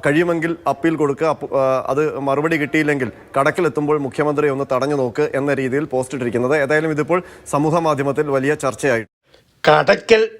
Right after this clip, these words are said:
Speaker 2: കടിക്കൽ സൂക്ഷിക്കുക" എന്നൊരു ബോർഡ് വെച്ചാൽ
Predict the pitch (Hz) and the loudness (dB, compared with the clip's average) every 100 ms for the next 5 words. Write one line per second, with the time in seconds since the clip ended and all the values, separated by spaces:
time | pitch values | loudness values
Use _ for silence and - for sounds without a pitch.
0 | _ _ _ - 160 165 208 208 - 262 | _ _ _ 2 4 4 0 -4 2 2
1 | 269 - - - 220 214 226 170 214 220 | 2 -8 -6 4 4 4 0 0 4 6
2 | 226 - 196 190 196 180 143 160 185 196 | 6 2 -4 -4 -4 -6 -2 2 2 2
3 | 233 185 180 190 190 | 0 -2 0 2 2